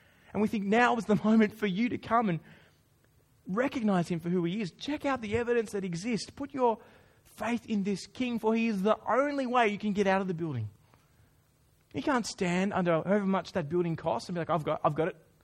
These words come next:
I can hold it up." <laughs> That's not gonna work. How much more so under the great judgment of the true and living God, who knows everything you've ever said and thought and done.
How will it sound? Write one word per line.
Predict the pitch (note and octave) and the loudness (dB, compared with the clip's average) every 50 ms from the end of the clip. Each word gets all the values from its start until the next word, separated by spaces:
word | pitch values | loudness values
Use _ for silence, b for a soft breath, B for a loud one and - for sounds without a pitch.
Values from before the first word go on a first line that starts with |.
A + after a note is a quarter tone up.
| _ _ - | _ _ -6
I | D#3+ | -6
can | D#3+ F3+ | -4 -4
hold | - F3+ D#3 C#3 | -2 -4 -2 0
it | C3+ | -2
up." | E3+ - - _ _ b b b b b b b b A3+ - - - - - - | -2 -4 -6 _ _ b b b b b b b b -14 -14 -14 -18 -20 -14 -10
<laughs> | A3 G#3+ - - - _ | -10 -10 -10 -12 -8 _
That's | - G3 C4 C4 - | 6 8 8 8 6
not | - B3+ A#3 - | 0 -6 -6 -4
gonna | B3 B3 B3 | -4 -2 -2
work. | B3 C4+ D#4 E4 - - _ - - b b b b b b b b b b b b _ _ _ _ _ _ _ _ _ _ _ _ _ _ _ _ - | 0 0 0 -2 -2 -6 _ -20 -20 b b b b b b b b b b b b _ _ _ _ _ _ _ _ _ _ _ _ _ _ _ _ -8
How | - G3+ | -6 -4
much | G#3 G3 F3 - | -4 -4 -4 -4
more | E3+ D#3 D#3 E3 E3 | -4 -2 -2 -2 -4
so | - - D#3 C#3 | -6 -6 -6 -4
under | - C3+ C#3 C3 | -4 -4 -4 -4
the | B2 B2 A#2 A#2 b b b b b b b b b b _ _ _ - | -4 -4 -6 -6 b b b b b b b b b b _ _ _ -6
great | F3+ F#3 F#3 D#3+ | -4 -4 -4 -4
judgment | C#3+ D3 E3+ D#3 E3 D3+ D#3 C#3+ C#3 | -6 -6 -6 -4 -4 -2 -2 -2 -2
of | C3 B2+ | -4 -4
the | B2+ | -6
true | A#2+ - - - F3+ E3 | -8 -10 -10 -10 -8 -6
and | D3 C3+ | -6 -6
living | C#3+ C#3 C3+ A#2+ A#2+ | -6 -4 -4 -4 -4
God, | B2 B2 A#2+ A2 G#2 G2+ A2 b b b b b b b b _ | -4 -4 -6 -6 -6 -8 -10 b b b b b b b b _
who | - | -4
knows | G3+ A3 A3 G3+ | -2 -2 -2 -2
everything | A#3 A#3 G#3 G3 F3 - E3 D3+ | -2 -2 -2 -4 -4 -4 -4 -4
you've | C#3 B2 A#2 | -4 -4 -4
ever | A#2+ A#2+ B2 | -4 -6 -8
said | - - - E3+ F3 E3+ D3 | -10 -8 -6 -4 -4 -4 -4
and | B2 A#2+ B2 | -4 -6 -8
thought | - - F3 F3 E3 D3+ | -8 -8 -6 -6 -6 -6
and | C3 A#2 A#2 A#2 | -6 -8 -8 -8
done. | C#3 D3+ D#3 D3+ C3+ A#2+ A2+ | -8 -8 -8 -8 -8 -10 -10